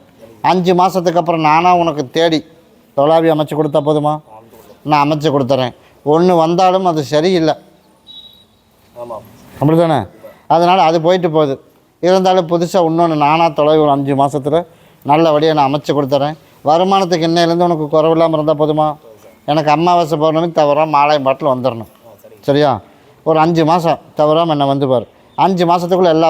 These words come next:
Speaker 1: பிரச்சனையும் உனக்கு நான் தீர்த்து கொடுத்துறேன். இதை பாங்கா வச்சுக்க. இதை பகுதி சாப்பிட்டு பகுதி தேய்ச்சி குளிச்சிரு. யார் என்ன பண்ணியிருந்தாலும் சரி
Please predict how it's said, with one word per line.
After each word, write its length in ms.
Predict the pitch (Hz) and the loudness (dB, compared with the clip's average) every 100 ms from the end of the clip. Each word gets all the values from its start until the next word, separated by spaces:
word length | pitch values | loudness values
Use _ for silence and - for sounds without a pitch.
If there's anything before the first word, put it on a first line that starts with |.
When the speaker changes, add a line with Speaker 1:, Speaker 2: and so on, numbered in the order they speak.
| 151 | 0
Speaker 1:
பிரச்சனையும் 300 | 143 175 175 | -6 -6 -6
உனக்கு 160 | 147 143 | -2 -2
நான் 120 | 120 | -2
தீர்த்து 180 | 120 113 | -6 -8
கொடுத்துறேன். 340 | 107 98 95 - - _ - - - - - - - - - - - - - - - 131 123 110 - - - - - - - - - - - - - - - - - - - | -12 -12 -16 -20 -20 _ -20 -20 -20 -20 -20 -20 -20 -20 -20 -20 -20 -20 -20 -20 -20 -20 -18 -20 -20 -20 -16 -16 -16 -20 -20 -20 -20 -20 -20 -20 -20 -20 -20 -20 -20 -20 -2
இதை 100 | 143 123 131 | 0 2 2
பாங்கா 240 | 147 147 120 | 2 2 0
வச்சுக்க. 280 | - 120 113 - _ - - _ _ _ 143 | -2 -4 -4 -6 _ -20 -20 _ _ _ -4
இதை 100 | 131 135 | -2 0
பகுதி 240 | 131 131 120 | 0 0 0
சாப்பிட்டு 300 | 143 147 156 147 | -2 -2 -2 -2
பகுதி 180 | 135 120 107 | 0 0 0
தேய்ச்சி 220 | 127 123 123 | -2 -2 -4
குளிச்சிரு. 320 | 120 110 104 - - - - - | -4 -4 -10 -14 -20 -20 -16 -2
யார் 260 | 135 156 151 | 2 2 2
என்ன 120 | 151 139 | 0 0
பண்ணியிருந்தாலும் 500 | 139 135 127 143 147 | 0 -2 0 -2 -2
சரி 140 | 139 | -4